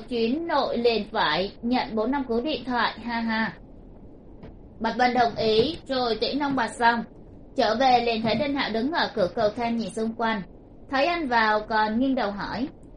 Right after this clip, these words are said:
"Nội đi rồi, nói cái gì?" Bạch Bân bị bộ dáng cẩn thận của cậu chọc cười, ngoắc tay gọi cậu xuống dưới. "Đi rồi, ăn cơm trước.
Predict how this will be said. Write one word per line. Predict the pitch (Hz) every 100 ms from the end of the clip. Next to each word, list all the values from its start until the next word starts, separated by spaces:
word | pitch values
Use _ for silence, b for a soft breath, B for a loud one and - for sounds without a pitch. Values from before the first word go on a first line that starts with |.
| - -
"Nội | - 254 254 202 226 233
đi | 220 285
rồi, | 254 214 208 233 -
nói | 233 214 226
cái | 330
gì?" | 240 196 190 - - - - - - - -
Bạch | 294 269
Bân | 339 311
bị | 269
bộ | 247
dáng | 233 233 302
cẩn | - 208
thận | 247 220
của | 202 -
cậu | 208
chọc | 214 208 -
cười, | 208 202 196 -
ngoắc | 285 339 320
tay | 269 247
gọi | 233 -
cậu | 196
xuống | 185 208 233
dưới. | 208 214 339 - - - - 220
"Đi | 277
rồi, | 262 233 214 -
ăn | 247 233
cơm | 240 233
trước. | 269 277 349